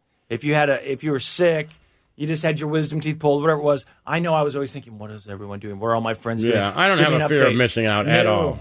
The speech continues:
Speaker 1: I don't
Speaker 2: Not at
Speaker 1: give
Speaker 2: all.
Speaker 1: a crap. I don't ask what people are
Speaker 2: My
Speaker 1: doing.
Speaker 2: fear of missing out, if anything, is, like,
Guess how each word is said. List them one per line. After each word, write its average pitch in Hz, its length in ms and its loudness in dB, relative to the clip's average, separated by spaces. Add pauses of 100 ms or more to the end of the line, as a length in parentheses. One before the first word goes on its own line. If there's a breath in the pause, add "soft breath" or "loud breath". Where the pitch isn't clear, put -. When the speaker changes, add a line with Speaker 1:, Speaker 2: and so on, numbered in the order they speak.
Speaker 1:
I 156 140 2
don't 131 100 6
Speaker 2:
Not 127 100 6
at 120 120 6
Speaker 1:
give 113 100 6
Speaker 2:
all. 95 120 6
Speaker 1:
a 82 60 -2
crap. 190 360 0
I 165 80 2
don't 170 160 2
ask 165 320 2
what 214 140 4
people 208 280 0
are 214 40 6
Speaker 2:
My 233 220 8
Speaker 1:
doing. 214 120 0
Speaker 2:
fear 226 200 8
of 170 60 4
missing 175 340 6
out, 156 440 6
if 139 180 6
anything, 135 480 6
is, 113 220 2
like, 117 240 2